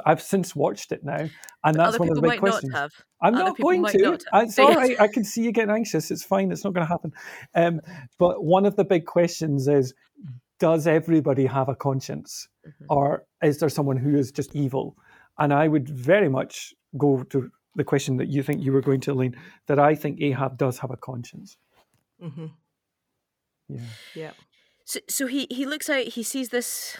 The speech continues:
Speaker 2: lovely piece of vineyard land and wants to put his vegetable patch into it. He goes against what he knows to be
Speaker 1: Mm-hmm.
Speaker 2: the legal way of doing things, and Naboth takes a stance.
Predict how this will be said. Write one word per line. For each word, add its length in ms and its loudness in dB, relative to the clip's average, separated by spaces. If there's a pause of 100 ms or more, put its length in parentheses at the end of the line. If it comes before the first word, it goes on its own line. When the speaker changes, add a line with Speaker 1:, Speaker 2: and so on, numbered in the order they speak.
(120)
Speaker 2:
lovely 220 -6
piece 240 -10
of 100 -8 (180)
vineyard 580 -6
land 340 -4
and 100 -10
wants 180 -8
to 60 -20
put 120 -10
his 80 -12
vegetable 340 -8
patch 320 -8
into 280 -12
it. 200 -4
He 280 -14
goes 260 -10
against 560 -10 (180)
what 180 -10
he 120 -12
knows 640 -8
to 100 -18
be 360 -2
Speaker 1:
Mm-hmm. 60 -2 (480)
Speaker 2:
the 80 -12
legal 340 -10
way 160 -6
of 100 -10
doing 220 -6
things, 500 -10 (140)
and 320 -8
Naboth 420 -10
takes 240 -14
a 60 -16
stance. 720 -10